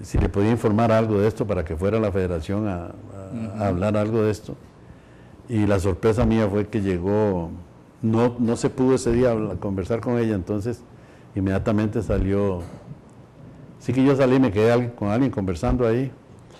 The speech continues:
Speaker 1: y salió Tiziana en carrera a buscarme para decirme que sí, que la señora tenía que ir allá, a la, pero que no podía llevar a nadie. Entonces ya yo le dije que,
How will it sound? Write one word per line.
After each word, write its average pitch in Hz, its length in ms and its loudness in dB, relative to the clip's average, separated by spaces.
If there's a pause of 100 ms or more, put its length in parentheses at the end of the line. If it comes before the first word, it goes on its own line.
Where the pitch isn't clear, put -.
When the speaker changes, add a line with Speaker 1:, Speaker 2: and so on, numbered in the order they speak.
(400)
Speaker 1:
y 107 140 -2
salió 98 720 2 (640)
Tiziana 120 560 0 (960)
en 113 140 0
carrera 131 400 4
a - 20 2
buscarme 117 560 -2
para 101 200 -4
decirme 117 440 -4
que 98 300 -8
sí, 147 220 0
que 98 460 -6 (160)
la 101 140 -6
señora 107 320 -4
tenía 110 320 -4
que 117 160 -2
ir 120 160 0
allá, 131 460 0
a 113 40 -6
la, 92 320 -6
pero 104 220 0
que 95 80 -6
no 107 140 -4
podía 113 240 0
llevar 98 280 -2
a 98 80 -8
nadie. 92 300 -8 (1700)
Entonces 104 500 -4
ya 110 140 0
yo 98 140 0
le 104 140 2
dije 95 340 -2
que, 92 320 -10